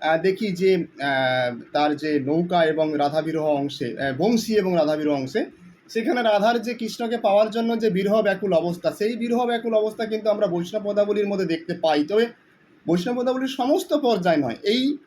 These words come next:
স্পেসিফিক কিন্তু মাথুর পর্যায়ে যে কৃষ্ণের জন্য রাধার যে বিরহ, মাথুর পর্যায়ে যে রাধার বিরহ, সেই সঙ্গে বৈষ্ণব পদাবলীর ওই, আহ, সরি, কি-, মধুচন্দ্রিত শ্রীকৃষ্ণ কীর্তন কাব্যের ওই বংশী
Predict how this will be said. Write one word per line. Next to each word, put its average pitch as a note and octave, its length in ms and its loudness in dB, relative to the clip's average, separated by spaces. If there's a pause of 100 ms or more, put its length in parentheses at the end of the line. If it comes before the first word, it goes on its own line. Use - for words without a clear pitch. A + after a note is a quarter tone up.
(400)
স্পেসিফিক D4+ 540 2
কিন্তু G3+ 280 0
মাথুর F#3 460 2
পর্যায়ে C3 480 0
যে F3 160 -2
কৃষ্ণের A3 460 -4
জন্য B3+ 180 -4
রাধার A3 340 4
যে A3+ 120 -2
বিরহ, G3+ 380 2
মাথুর F#3 400 0
পর্যায়ে A#3+ 340 0
যে G#3 160 2
রাধার F3+ 280 2
বিরহ, D3+ 260 0
সেই G3 160 -2
সঙ্গে A3 380 0 (300)
বৈষ্ণব A3+ 380 2
পদাবলীর A#3 440 0
ওই, G3 240 2 (320)
আহ, F3+ 320 2
সরি, E3+ 240 2
কি-, F#3+ 400 -2
মধুচন্দ্রিত A3+ 420 0
শ্রীকৃষ্ণ B3+ 380 -2
কীর্তন A#3 320 -2
কাব্যের F3 360 2 (800)
ওই E3+ 200 4
বংশী G3+ 500 0